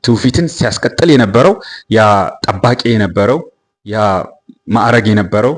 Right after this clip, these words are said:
ያ ክብር የነበረው ያስከብር የነበረው አባትነት ነበር።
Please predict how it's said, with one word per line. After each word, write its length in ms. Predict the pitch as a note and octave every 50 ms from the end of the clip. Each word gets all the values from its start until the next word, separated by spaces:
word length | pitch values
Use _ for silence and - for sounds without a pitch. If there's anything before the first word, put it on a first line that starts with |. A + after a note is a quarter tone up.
| - - G#2+
ያ 160 | G#2 G#2+ G#2
ክብር 300 | - - - A#2 A#2+ B2
የነበረው 420 | A#2+ A2+ A2+ G#2+ G2 A#2 C3 C#3+ C#3
ያስከብር 500 | A2+ A2 G#2+ - - C3+ A#2 G#2 A2+ C3
የነበረው 460 | A#2+ G#2+ G#2+ F#2 E2+ G#2 A2 C3 D#3 - - _ _ _ _ _ _ _ _ _ _ _ _ _ _ _ _ _ _ _ -
አባትነት 500 | G2 F#2 A2 G#2+ - G#2+ G2+ G2+ F#2+ - F#2+
ነበር። 260 | F#2+ F#2+ - F#2+